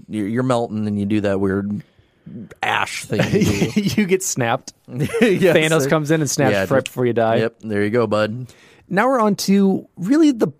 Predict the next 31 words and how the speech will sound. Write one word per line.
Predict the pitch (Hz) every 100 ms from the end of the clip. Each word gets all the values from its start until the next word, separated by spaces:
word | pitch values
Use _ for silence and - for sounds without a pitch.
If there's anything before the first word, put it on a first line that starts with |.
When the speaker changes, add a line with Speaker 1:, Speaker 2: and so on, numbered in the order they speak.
| 185 -
Speaker 2:
the | 160
bulk | - 147 180 233
of | 180
the | 143
weaponry | - 151 165 175
that | 143
I | 131
think | - 165 160 156 - _ _ _ _ -
everyone | 196 220 220 190
used | 143 139 135 127 - -
that | 139 131
was | 131 131 117 214
really | 208
what | 165 139
people | 139 127 123 123 - _ -
sought | - 147
out | 127 -
for | 123 113 107
Speaker 1:
Mm-hmm. | 110 123 127 117 113
Speaker 2:
within | 139 135 143 135 135 135
the | 123
Forerunner | 113 117 110 107
tech, | - - 160 - _ _ _ -
starting | - 185 175
with | 165
the | 143
Z | 120 147 185
two | - 175
fifty | 156 139 127
light | 139 220 175
rifle, | 147 147 139